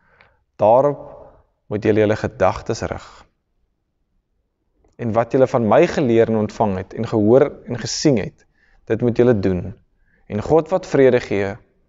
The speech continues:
sal by julle wees." Ons lees net tot sover. Johannes het verlede week vertel van die seer wat hulle en mense naby hulle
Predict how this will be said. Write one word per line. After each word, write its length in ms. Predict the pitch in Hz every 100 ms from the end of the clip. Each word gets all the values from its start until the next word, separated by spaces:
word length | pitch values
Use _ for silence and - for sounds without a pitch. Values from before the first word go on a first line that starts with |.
| _ _ _
sal 220 | - 101
by 160 | 92 95
julle 240 | 104 110 104
wees." 420 | 90 - - - _ _ _ _ _ _ _ _ _ _ _ -
Ons 160 | 117
lees 200 | 117 107
net 140 | 110 104
tot 140 | 107
sover. 440 | - 104 - 104 113 _ - - - - - - - - - - - - _
Johannes 320 | 147 127 165 214
het 120 | -
verlede 300 | 185 139 147
week 180 | 139 143
vertel 480 | 147 - 139 135 127 - - - _ _ _ _ _ _ _
van 120 | 151
die 120 | 139 127
seer 380 | - 180 185
wat 160 | 143 117
hulle 400 | 104 139 175 180 -
en 160 | 120
mense 300 | 110 113 113
naby 400 | 113 101 123 135 113
hulle 220 | 101 101